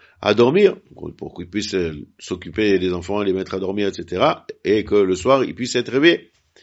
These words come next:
Ve'erev Yom Kippour, k'dei she'achilot benehem, et avant Yom Kippour également, pour qu'ils puissent donner à manger aux enfants. Donc, on a vu, Baruch Hashem,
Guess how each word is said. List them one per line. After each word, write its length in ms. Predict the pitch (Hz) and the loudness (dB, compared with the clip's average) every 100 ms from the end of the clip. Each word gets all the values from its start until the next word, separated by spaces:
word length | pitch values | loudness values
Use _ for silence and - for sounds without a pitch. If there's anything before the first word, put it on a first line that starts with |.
| - - - _ _ | -20 -20 -20 _ _
Ve'erev 520 | - 90 92 104 110 123 | -6 0 4 8 8 8
Yom 140 | 143 | 6
Kippour, 320 | 160 180 254 | 2 -2 2
k'dei 160 | 185 175 | 4 4
she'achilot 440 | 160 147 131 127 | 4 2 2 0
benehem, 500 | 110 92 85 120 185 - | 2 -2 0 0 0 -6
et 120 | 87 | -12
avant 220 | 85 90 | -8 -6
Yom 140 | 123 135 | -4 -6
Kippour 320 | 180 202 220 | -8 -2 0
également, 480 | 143 123 131 147 - _ | 2 0 0 -2 -8 _
pour 100 | - | -20
qu'ils 160 | 85 95 | -16 -12
puissent 220 | 95 104 | -10 -4
donner 220 | 98 92 | -2 -2
à 100 | 98 | -2
manger 400 | 85 80 87 92 - | -4 -4 -4 -4 -6
aux 180 | 90 | -8
enfants. 200 | 80 - - | -8 -14 -14
Donc, 160 | 104 | -2
on 60 | 135 | 2
a 80 | 160 | 6
vu, 160 | 170 | 6
Baruch 280 | 120 135 135 | 6 2 2
Hashem, 320 | 139 151 90 | 2 2 2